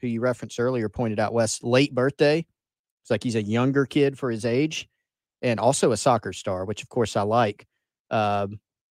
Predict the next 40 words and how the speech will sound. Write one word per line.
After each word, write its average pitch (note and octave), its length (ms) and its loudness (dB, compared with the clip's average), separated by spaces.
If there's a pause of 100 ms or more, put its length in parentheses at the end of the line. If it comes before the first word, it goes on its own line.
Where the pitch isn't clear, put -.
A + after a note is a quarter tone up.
(120)
just B2 200 -6
for F#2 180 -12
personal A2 420 -10
reasons. F#2 360 -12
But, B2 220 6 (460)
you D#3 60 4
know, D3+ 160 6
he, E3 180 -4
he D#3+ 220 4
is C#3+ 100 2
a C3+ 60 2
guy C3 200 4
where A#2+ 200 2
soccer, C3 560 2
like, A2+ 280 -4
was A#2+ 220 -2
his A2+ 160 -8
first - 380 -2
love. B2 300 2
So B2 220 2 (240)
he D#3+ 120 2
just F#3 220 2
kinda A3+ 280 2
has C3 300 2
this A#2 260 -4
I C3+ 220 4
Q C#3 300 -2
and A2+ 100 -4
this G2+ 120 -8
craftiness B2 680 -2
about G#2+ 280 0
him G#2 160 -6 (460)
in B2+ 80 0
addition A#2+ 460 0
to A#2 120 -4
his G#2+ 200 -4
huge C3+ 800 0 (100)
and A#2+ 100 -4
significant, A2 720 -6
uh, G#2+ 220 -4